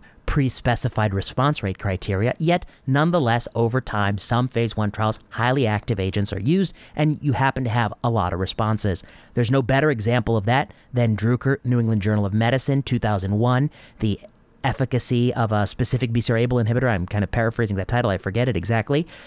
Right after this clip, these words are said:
It was the phase one trial of Gleevec, and it had a ninety-eight percent complete hematologic response rate, which is quite, quite good. And that is really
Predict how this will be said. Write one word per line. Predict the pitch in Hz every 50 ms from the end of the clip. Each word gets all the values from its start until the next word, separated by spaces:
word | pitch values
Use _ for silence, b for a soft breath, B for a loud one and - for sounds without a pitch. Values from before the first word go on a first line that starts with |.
| B B
It | 117
was | 120 117 104
the | 120 113
phase | - 135 135 135 113
one | 120 131 127
trial | 120 - 131 131 131 123
of | 104 101
Gleevec, | 120 135 156 185 151 143 151 175 - b b b b b b
and | - 127 135
it | 135
had | 131 151 147 151 151
a | 151 160 165
ninety-eight | 151 139 131 131 143 175 190 185 185 - - 160 180 - -
percent | - 185 170 - - 156 139 - -
complete | - 135 123 - - 151 156 156 - - -
hematologic | - 180 190 196 - - 110 107 101 101 - 104 - -
response | 123 117 - - - 104 95 98 98 92 - -
rate, | 95 87 80 -
which | 104 123 160 156 - 180
is | 185 190 175 - - _ _ _ -
quite, | - 135 135 120 - -
quite | - 120 98 - -
good. | 98 101 101 92 87 82 - B B B B B -
And | - 117 120
that | 127 135 147 151
is | 143 131 123
really | 127 127 127 123 120 120 113 117 B